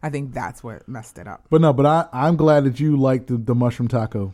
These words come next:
Speaker 2: because I saw that people had said that that was the best thing they had, and you are usually a fan of things with meat.
Speaker 1: Mm, with meat, right.
Speaker 2: But the mushroom taco at Tacos nineteen eighty-six was probably their best thing.
Speaker 1: Yeah,
Speaker 2: It was,
Speaker 1: definitely.
Speaker 2: it was really,
Speaker 1: It
Speaker 2: it was
Speaker 1: was
Speaker 2: really
Speaker 1: really good.
Speaker 2: good.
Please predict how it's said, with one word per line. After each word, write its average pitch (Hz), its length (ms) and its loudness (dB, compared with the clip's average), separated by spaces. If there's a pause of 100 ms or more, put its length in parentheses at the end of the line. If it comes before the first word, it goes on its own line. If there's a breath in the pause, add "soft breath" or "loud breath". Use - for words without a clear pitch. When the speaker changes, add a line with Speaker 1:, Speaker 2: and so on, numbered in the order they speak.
Speaker 2:
because 113 280 -4
I 113 120 -8
saw 160 300 2
that - 300 -4
people 175 220 2
had 202 80 0
said 202 200 0
that 143 60 -2
that 147 80 2
was 139 80 0
the 143 60 -4
best 139 220 0
thing 135 100 0
they 123 100 0
had, 135 320 -2
and 123 180 -6
you 202 240 4
are 190 80 8
usually 160 340 4
a 123 40 4
fan 139 280 0
of 113 120 -2
things 123 260 -4
with 101 120 -6
meat. 123 160 -4
Speaker 1:
Mm, 170 160 -6
with 156 180 -6
meat, 190 320 -4
right. 156 320 -10 (160)
Speaker 2:
But 113 260 -4
the 120 60 -4
mushroom 131 320 -2
taco 139 420 0
at 117 80 -2
Tacos 123 460 -4
nineteen 120 280 -2
eighty-six 135 320 -4
was - 40 -20
probably 113 240 -2
their 107 120 -2
best 98 240 -8
thing. 113 160 -4
Speaker 1:
Yeah, 151 160 -6 (180)
Speaker 2:
It 147 60 -18
was, 143 80 -12 (200)
Speaker 1:
definitely. 123 260 -10
Speaker 2:
it 117 40 -2
was 101 140 -6
really, 110 300 -2
Speaker 1:
It - 60 -10
Speaker 2:
it 160 40 -10
was 123 120 0
Speaker 1:
was 101 120 -2
Speaker 2:
really 107 120 0
Speaker 1:
really 107 120 0
good. 110 280 -2
Speaker 2:
good. - 20 -20